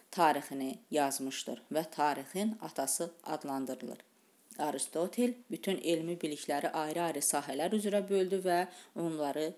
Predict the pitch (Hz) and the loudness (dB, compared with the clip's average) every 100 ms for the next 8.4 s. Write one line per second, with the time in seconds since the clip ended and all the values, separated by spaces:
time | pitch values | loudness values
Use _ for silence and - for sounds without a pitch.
0 | - - 135 147 151 196 202 196 208 208 | -8 -6 -4 -2 0 0 0 -2 -2 -4
1 | - 175 185 - 196 180 180 151 143 175 | 0 2 2 -4 -2 -2 -2 -2 0 0
2 | - - 170 165 170 - 151 147 156 - | -4 -4 -2 0 0 0 0 0 -2 -4
3 | 147 143 156 147 143 131 139 - - 139 | -2 -2 -2 -2 -2 -4 -6 -8 -8 -6
4 | - 135 143 - - _ _ _ - 143 | -4 -4 -4 -12 -20 _ _ _ 0 0
5 | 131 - 110 - _ _ _ - _ _ | 0 -4 -12 -12 _ _ _ -20 _ _
6 | _ _ _ _ _ _ _ _ _ 160 | _ _ _ _ _ _ _ _ _ 2
7 | 185 214 220 208 202 196 180 170 170 175 | 4 6 4 4 2 2 2 2 0 -2
8 | 175 190 - 175 | 0 0 2 2